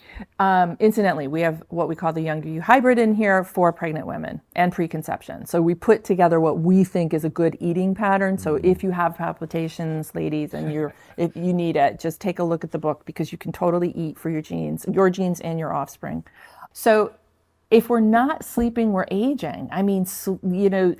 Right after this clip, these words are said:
Speaker 1: sleep is an essential component of good epigenetic expression. Insomnia ages people.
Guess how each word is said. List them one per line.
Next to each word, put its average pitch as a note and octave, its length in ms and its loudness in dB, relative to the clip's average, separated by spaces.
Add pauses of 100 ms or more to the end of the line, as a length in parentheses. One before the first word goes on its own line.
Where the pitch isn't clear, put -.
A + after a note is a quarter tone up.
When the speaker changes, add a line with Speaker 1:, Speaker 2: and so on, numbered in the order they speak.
Speaker 1:
sleep A#3 680 2
is A3+ 140 0
an F#3+ 100 0
essential F3+ 960 -2
component G3 800 0
of E3 200 -4
good F#3+ 240 0
epigenetic E3+ 680 -4
expression. - 680 -8 (280)
Insomnia A3+ 1080 4 (520)
ages B3+ 360 4
people. - 460 -8